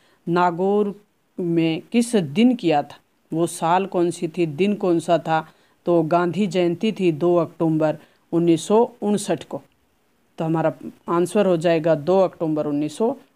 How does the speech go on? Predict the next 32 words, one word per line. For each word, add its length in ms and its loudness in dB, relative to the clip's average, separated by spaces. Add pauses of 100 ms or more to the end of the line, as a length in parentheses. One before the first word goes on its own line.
(180)
उनसठ 400 -2
को। 100 -4
राजस्थान 560 -2
पुलिस 280 -4
कांस्टेबल 540 0
में 180 2
प्रश्न 340 -2
पूछा 320 -2
हुआ 180 0
है, 140 -8 (560)
ग्राम 420 2
पंचायतों 720 0
को 180 -2
अनुदान 600 0
किसकी 720 -4
अनुशंसा 600 -2
पर 180 -2
दिया 260 -2
जाता 320 -4
है? 120 -10 (420)
तो 100 -2
ग्राम 560 0
पंचायतों 760 0
को, 280 -6 (1160)
के 160 2
लिए 180 2
वित्त 340 -4
की 140 2
व्यवस्था 560 0
करने 340 -2
के 140 -6
लिए 220 -6